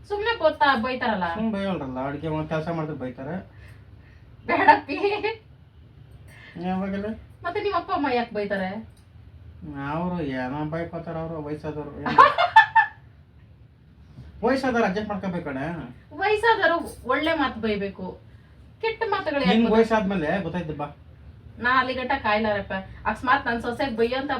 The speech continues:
Speaker 1: ಬಾಯಿ ಮಾತ್
Speaker 2: ಅಯ್ಯೋ.
Speaker 1: ಮನ್ಸು ಬಂತು ಅಂದ್ರೆ ನನ್ ದೇವ್ರ ಪದ ಸೀರೆ ಸೇರ್ಕೊಬಿಡ್ತೀನಿ.
Speaker 2: ನಮ್ಮವ್ವ ನಂಗೆ ಅಂದೈತು, ನಮ್ಮಮ್ಮ, ನಮ್ಮ ಅಜ್ಜಿದಾಗ, ನಮ್ಮ ಅಜ್ಜಿ ಯಾವಾಗ ವಟ ವಟ ವಟ ಅನ್ನೋದು, ಇನ್ಯಾಕ್ ಸತ ನಮ್ಮವ್ವಂಗೆ ಆ ಬಾಳ್ ಬಂತು ಹಂಗೆ. ನೀನು ಅದನ್ನೇ
Speaker 1: ನಾನ್ ನಿಮ್ಮ ಒಂಥರ ದೇವ್ರನೇ ಆಗಲ್ಲಪ್ಪಿ. ಇವಾಗ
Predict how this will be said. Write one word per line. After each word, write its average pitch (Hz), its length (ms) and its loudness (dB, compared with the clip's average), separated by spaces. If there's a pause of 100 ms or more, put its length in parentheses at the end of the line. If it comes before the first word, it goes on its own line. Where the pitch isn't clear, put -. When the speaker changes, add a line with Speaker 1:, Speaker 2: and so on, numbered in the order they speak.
(120)
Speaker 1:
ಬಾಯಿ 233 380 4
ಮಾತ್ 226 300 0
Speaker 2:
ಅಯ್ಯೋ. 151 240 0
Speaker 1:
ಮನ್ಸು 147 140 2
ಬಂತು 285 380 4
ಅಂದ್ರೆ 302 520 2
ನನ್ 233 180 -2
ದೇವ್ರ 240 160 4
ಪದ 240 200 -4
ಸೀರೆ 240 260 -8
ಸೇರ್ಕೊಬಿಡ್ತೀನಿ. 196 540 -2
Speaker 2:
ನಮ್ಮವ್ವ 185 280 4
ನಂಗೆ 185 120 4
ಅಂದೈತು, 185 320 0
ನಮ್ಮಮ್ಮ, 170 320 -2
ನಮ್ಮ 165 200 -2
ಅಜ್ಜಿದಾಗ, 165 480 -2
ನಮ್ಮ 160 200 -2
ಅಜ್ಜಿ 160 180 -6
ಯಾವಾಗ 160 440 -2 (400)
ವಟ 156 120 -6
ವಟ 160 220 -2
ವಟ 165 220 -2
ಅನ್ನೋದು, 160 600 -4
ಇನ್ಯಾಕ್ 175 340 -2
ಸತ 165 140 -12
ನಮ್ಮವ್ವಂಗೆ 156 640 -2
ಆ 131 80 -2
ಬಾಳ್ 139 220 -4
ಬಂತು 135 300 -12
ಹಂಗೆ. 127 500 -12 (260)
ನೀನು 139 280 -8
ಅದನ್ನೇ 139 320 -10
Speaker 1:
ನಾನ್ 233 340 4
ನಿಮ್ಮ 247 160 -4
ಒಂಥರ 226 340 0
ದೇವ್ರನೇ 240 300 0
ಆಗಲ್ಲಪ್ಪಿ. 208 600 0 (200)
ಇವಾಗ 262 200 2